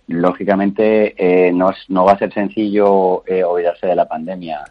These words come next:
eh, y más con noticias como lo que nos están llegando en este caso del Reino Unido y todo lo que habéis estado hablando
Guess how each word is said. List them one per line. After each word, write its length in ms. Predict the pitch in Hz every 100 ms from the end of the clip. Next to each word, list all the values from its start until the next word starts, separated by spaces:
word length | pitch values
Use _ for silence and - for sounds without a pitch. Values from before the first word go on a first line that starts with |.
| 76
eh, 400 | 76 73 71 71
y 60 |
más 180 | 80 85
con 140 | - 92
noticias 340 | 87 82 87
como 220 | 85 80
lo 80 | 76
que 80 | 78
nos 100 | 78
están 160 | 82
llegando 280 | 80 80 80
en 20 |
este 120 | - 73
caso 200 | 76 76
del 80 |
Reino 220 | 73 71 76
Unido 260 | 92 87
y 40 | 76
todo 140 | 78
lo 60 | 76
que 80 |
habéis 160 | 76 73
estado 260 | 76 - 78
hablando 380 | 78 76 76